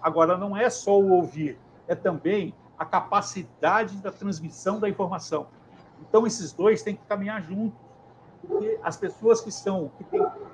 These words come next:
uma cap-, capacidade de fixidade, o outro lado, que é completamente sem tempo, né,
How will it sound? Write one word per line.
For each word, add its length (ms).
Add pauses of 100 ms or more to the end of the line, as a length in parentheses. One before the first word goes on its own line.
(260)
uma 120
cap-, 220 (1120)
capacidade 500
de 60
fixidade, 720 (800)
o 100
outro 280
lado, 580 (160)
que 80
é 140
completamente 1040
sem 320 (120)
tempo, 280 (260)
né, 160